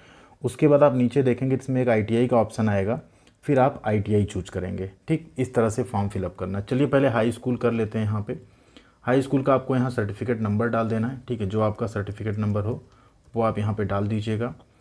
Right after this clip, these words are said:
इसके बाद आपको अपना स्टेट सेलेक्ट करना है, स्टेट सेलेक्ट कर लेते हैं। यहाँ पे ईयर आपने कब पास किया हाई स्कूल वो आपको सिलेक्ट करना है यहाँ पे। ठीक, उसके बाद बोर्ड या यूनिवर्सिटी, तो यहाँ पे स्टेट बोर्ड सेलेक्ट करिएगा। ऐड पे जैसे ही आप क्लिक करेंगे, आपका देखेंगे यहाँ पे ये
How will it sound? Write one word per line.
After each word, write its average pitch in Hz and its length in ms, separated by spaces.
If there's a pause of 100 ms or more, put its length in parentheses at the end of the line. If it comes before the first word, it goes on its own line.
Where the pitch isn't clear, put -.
(200)
इसके 117 200
बाद 139 100
आपको 135 240
अपना 131 220
स्टेट 117 320
सेलेक्ट 120 300
करना 120 240
है, 110 140
स्टेट 107 300
सेलेक्ट 110 280
कर 120 100
लेते 113 260
हैं। 117 80
यहाँ 107 260
पे 120 100 (800)
ईयर 139 260
आपने 127 300
कब 127 280
पास 110 300
किया 127 180
हाई 113 160
स्कूल 113 240
वो 107 140
आपको 117 280
सिलेक्ट 110 300
करना 110 240
है 110 60
यहाँ 107 160
पे। 127 220 (240)
ठीक, 139 200 (500)
उसके 120 200
बाद 131 180
बोर्ड 117 260
या 127 80
यूनिवर्सिटी, 113 500
तो - 160
यहाँ 123 180
पे 127 180
स्टेट 104 340
बोर्ड 95 180
सेलेक्ट 92 300
करिएगा। 90 380 (460)
ऐड 131 260
पे 151 100
जैसे 120 380
ही 151 200
आप 127 220
क्लिक 123 220
करेंगे, 110 380 (160)
आपका 113 280
देखेंगे 117 380
यहाँ 107 240
पे 104 100
ये 107 240